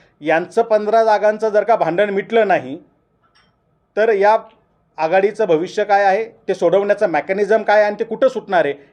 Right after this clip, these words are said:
हे आम्ही त्यांना विचारलेले प्रश्न आहे, त्याच्यावरती ते माहिती देत नाही. काँग्रेस आणि शिवसेनेच्या दहा जागांचं जर का भांडण असेल तर ते महाराष्ट्रात सुटणार आहे की दिल्लीत सुटणार आहे? दिल्लीत सुटणार असेल तर कुठल्या नेत्यासमोर ते सुटणार ते सांगा.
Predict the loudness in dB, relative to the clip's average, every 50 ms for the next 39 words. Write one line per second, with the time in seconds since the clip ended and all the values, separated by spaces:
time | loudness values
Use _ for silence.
0 | _ 0 0 0 0 -2 -2 0 0 0 -2 -2 0 0 0 0 2 0 0 0
1 | -2 -6 -6 -6 -8 -6 -6 -6 -4 -2 -2 -2 -2 -4 -4 -4 -2 0 -2 -2
2 | -4 -4 -4 -4 -4 -4 -8 -10 -10 -12 _ _ _ _ _ _ 0 0 2 2
3 | 2 0 0 0 0 -4 -6 -6 -6 -6 -6 -6 -4 -4 -4 -2 0 0 0 0
4 | 0 0 2 2 2 2 2 2 0 -2 -2 -4 -2 0 0 0 2 2 0 2
5 | 2 0 -2 0 0 2 2 0 -2 -2 -6 -8 -8 -8 -14 _ _ _ _ -8
6 | -4 -2 0 0 2 2 2 2 0 -2 -2 -6 -8 -8 -10 -14 -6 0 0 2
7 | 2 2 0 -2 -2 -2 -2 -2 -4 -4 -6 -8 -6 -2 -2 -2 -2 -2 -6 -10
8 | _ _ _ _ _ _ -6 -4 -4 -4 -4 -6 -10 -6 -2 0 0 0 0 0
9 | -4 -4 -4 -6 -6 -6 -10 -4 -2 -2 -2 -2 -2 -2 -2 -2 -2 -4 -6 -6
10 | -6 -6 -6 -8 -6 -6 -4 -4 -4 -2 -2 -2 -2 2 2 0